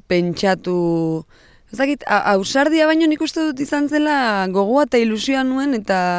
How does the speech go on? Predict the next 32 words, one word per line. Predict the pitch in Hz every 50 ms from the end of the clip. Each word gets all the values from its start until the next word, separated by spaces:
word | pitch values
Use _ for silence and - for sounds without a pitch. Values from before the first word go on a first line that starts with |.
| 175 175 - - - - - - _ -
ba, | 190
zergatik | - 220 214 - 330 269 233 170 175 170
ez? | 165 - - - _ - 117 - - - - - - _
Eta | 202 196 - 196 190 185 185 196 196
Jaizkibelek | 196 196 196 - 247 240 240 240 240 233 220
aukera | 214 208 240 233 233 226
ematen | 220 220 208 202 214 208 208 208
duenez | 220 254 285 247 - -
ere, | 220 214 285 294 247
ba, | 214 202 190 185 - - - _ - - - - _ _ -
bueno, | - 294 392 392
horra | 311 233 233 233 220
aurkezten | 208 220 - 220 - 254 247 247
zera | 240 247 254 294 330 349 339 302
eta | 262 214 - 214 202 196 190 185 180 180
zozketa | 180 - 196 185 - - 240 262 247
egiten | 214 190 180 - 185 185 214
da. | 226 208
Orduan, | 196 208 208 196 - - - - - - - _
sorpresa | - - 220 196 190 - 214 214 208 190 208
izan | 202 170 190 190
zen, | 180 254 240
ez | 190 170 151
nuen | 196 196 196
espero, | 185 180 - - 220 220 208 196 208 226 220
egia | 185 180 185 185 185 190
da, | 202 196 185
bai, | 208 208 190 -
beti | - - 175 165 - 196 190
dago | 180 180 185 185
aukera | 180 180 185 - 202 196 196 202
hori, | 208 226 247